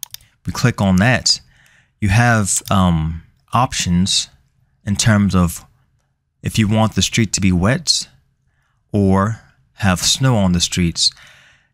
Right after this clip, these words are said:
And I'm going to s-, let's, let's see how that looks. Hopefully, um, Blender won't crash.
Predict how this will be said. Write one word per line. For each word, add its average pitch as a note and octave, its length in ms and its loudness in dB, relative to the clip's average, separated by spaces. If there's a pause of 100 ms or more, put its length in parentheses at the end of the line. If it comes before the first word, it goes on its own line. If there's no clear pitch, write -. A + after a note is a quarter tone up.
(120)
And A#2+ 100 -4
I'm C3 160 2
going A#2+ 360 0
to - 200 -2
s-, - 300 0
let's, - 180 0
let's D3 220 -2 (300)
see C3+ 120 0
how A2 80 2
that G2+ 180 0
looks. - 460 0 (180)
Hopefully, G2 580 0 (180)
um, E2 520 -2 (560)
Blender F#2+ 200 4
won't F2 200 2
crash. - 580 -2